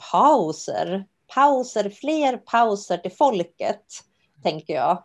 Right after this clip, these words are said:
Det, det finns så mycket i pausernas stora, stora värld. Ehm, tänker jag, att upptäcka både tillsammans,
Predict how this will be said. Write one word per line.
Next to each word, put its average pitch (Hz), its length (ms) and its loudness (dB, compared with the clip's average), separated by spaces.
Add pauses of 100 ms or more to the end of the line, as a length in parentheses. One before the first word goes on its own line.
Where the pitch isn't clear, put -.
Det, 208 560 0 (500)
det 220 180 -2
finns 233 420 -6 (280)
så 233 280 0
mycket 175 420 -6
i 170 100 -4
pausernas 165 1200 -6 (640)
stora, 202 560 -2
stora 160 400 -4
värld. 170 480 -2 (600)
Ehm, 156 640 -6 (2250)
tänker 180 320 -2
jag, 160 300 0
att 185 220 -8
upptäcka 208 600 -8
både 185 300 -4
tillsammans, 202 1200 -6